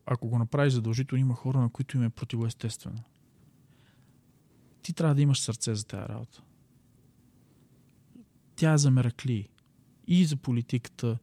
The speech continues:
и тая за армията. А не може да бъдеш воден от задължение, от това, че някой го е гласувал някъде,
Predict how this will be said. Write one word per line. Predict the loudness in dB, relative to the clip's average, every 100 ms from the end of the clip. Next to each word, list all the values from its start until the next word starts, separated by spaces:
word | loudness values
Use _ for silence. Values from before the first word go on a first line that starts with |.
| _ _ _ -8
и |
тая | -4 -4 -4
за | -4
армията. | -4 -6 -8 _ _ _ _ -8
А | -2
не |
може | 2 2 4
да |
бъдеш | 4 2 2
воден | 2 2 2 0
от | -4 -8
задължение, | -4 -2 0 0 2 2 2
от | 0
това, | -4
че | -2
някой | -2 -2 -4
го | -4
е | -4
гласувал | -4 -4 -2 0 0
някъде, | -2 -4 -4 -4